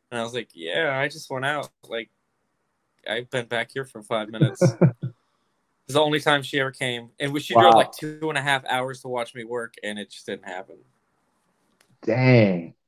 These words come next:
Speaker 1: Yeah.
Speaker 2: <laughs> Yeah, you gotta get her out to a show. Make her stay.
Speaker 1: <sighs> So my, my son hates the, like, he does, he just doesn't dig loud noises. And that, like, once you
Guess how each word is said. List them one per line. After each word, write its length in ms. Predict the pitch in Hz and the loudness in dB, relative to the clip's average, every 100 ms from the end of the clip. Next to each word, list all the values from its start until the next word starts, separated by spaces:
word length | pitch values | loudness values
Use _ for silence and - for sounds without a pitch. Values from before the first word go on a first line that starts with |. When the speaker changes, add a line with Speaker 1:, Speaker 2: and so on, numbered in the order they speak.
| _ _ _ _ _ | _ _ _ _ _
Speaker 1:
Yeah. 220 | - - - - - 320 | -18 -16 -18 -20 -20 2
Speaker 2:
<laughs> 680 | 262 135 - 139 - 120 120 - _ - 123 _ - _ _ - | 6 6 6 4 6 6 6 -4 _ -20 -20 _ -20 _ _ 4
Yeah, 100 | 113 | 8
you 100 | 110 | 10
gotta 160 | 117 110 | 10 8
get 140 | 110 | 8
her 80 | 107 | 8
out 140 | 101 | 8
to 100 | 104 | 4
a 60 | 87 | -2
show. 280 | - 87 82 _ _ _ _ _ _ _ _ | -2 -4 -4 _ _ _ _ _ _ _ _
Make 220 | - 110 104 | 2 4 6
her 80 | |
stay. 320 | 104 - 87 82 - - | 2 0 0 0 -8 -12
Speaker 1:
<sighs> 180 | - - | -14 -16
So 220 | - 139 | -8 -4
my, 100 | 143 _ _ _ _ _ _ _ | -4 _ _ _ _ _ _ _
my 140 | 147 147 | 0 0
son 260 | - 185 | 2 2
hates 320 | 156 156 156 | 2 -4 -4
the, 120 | - 131 | -6 -6
like, 240 | 123 123 | -4 -6
he 140 | 131 123 | -10 -8
does, 240 | 139 131 | -8 -6
he 80 | 135 | -6
just 240 | 120 - | -8 -2
doesn't 300 | 139 127 113 | 0 0 -4
dig 200 | 123 120 | -4 -2
loud 280 | 120 117 113 | 0 0 -2
noises. 440 | 113 117 120 117 - - - | -8 -8 -10 -18 -20 -20 -4
And 160 | 131 131 | 0 4
that, 220 | 165 170 | 4 4
like, 240 | 170 143 _ _ _ | 0 -2 _ _ _
once 240 | 151 208 | -8 -8
you 80 | 269 | -10